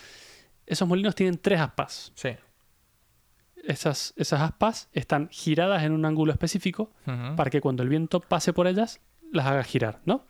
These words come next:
Speaker 2: Sí.
Speaker 1: Ok. Entonces, imagínate esta turbina girando en el, con el viento lentamente.
Speaker 2: Vale.
Speaker 1: ¿Vale? Ok. Ahora imagina solo una de esas tres aspas girando en círculo.
Speaker 2: Vale.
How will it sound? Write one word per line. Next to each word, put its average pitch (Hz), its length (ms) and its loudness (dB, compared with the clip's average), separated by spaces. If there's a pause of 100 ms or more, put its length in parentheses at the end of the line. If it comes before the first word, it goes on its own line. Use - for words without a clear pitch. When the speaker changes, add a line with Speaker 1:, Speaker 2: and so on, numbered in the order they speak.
(140)
Speaker 2:
Sí. - 100 -4 (1000)
Speaker 1:
Ok. 151 140 -2 (840)
Entonces, 156 280 -2
imagínate 180 440 0
esta - 160 0
turbina 170 340 2
girando 156 480 2
en 120 60 2
el, 120 160 0
con 127 140 0
el 113 80 2
viento 113 280 -2
lentamente. 117 600 -2 (160)
Speaker 2:
Vale. 120 280 -4
Speaker 1:
¿Vale? 190 280 0 (1160)
Ok. 143 160 0 (760)
Ahora 175 160 4
imagina 202 560 0 (680)
solo - 500 -2 (120)
una 233 340 2
de 139 120 2
esas 127 220 -2
tres 120 160 0
aspas - 420 -6
girando 127 400 2
en 117 60 2
círculo. 131 380 0 (380)
Speaker 2:
Vale. 123 380 -6